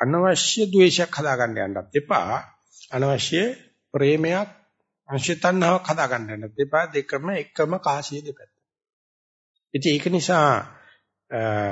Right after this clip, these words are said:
සාමාන්‍යයෙන් අපිට සාමාන්‍ය කවුරුත් නොකියුවත් ද්වේෂයේ බද්ධ වෛරය කියලා කියන ස-,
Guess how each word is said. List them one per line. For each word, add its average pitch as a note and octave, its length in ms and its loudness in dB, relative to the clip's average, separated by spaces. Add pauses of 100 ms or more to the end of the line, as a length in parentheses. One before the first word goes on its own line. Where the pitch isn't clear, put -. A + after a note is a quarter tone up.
(1500)
සාමාන්‍යයෙන් F3 880 2
අපිට E3+ 300 -4 (1400)
සාමාන්‍ය B2 480 -4
කවුරුත් C3 360 -2
නොකියුවත් D3 500 -2 (440)
ද්වේෂයේ F3+ 600 6 (220)
බද්ධ C3+ 300 0
වෛරය C#3 300 2
කියලා C3 260 -8
කියන B2+ 160 -4
ස-, A#2+ 280 -8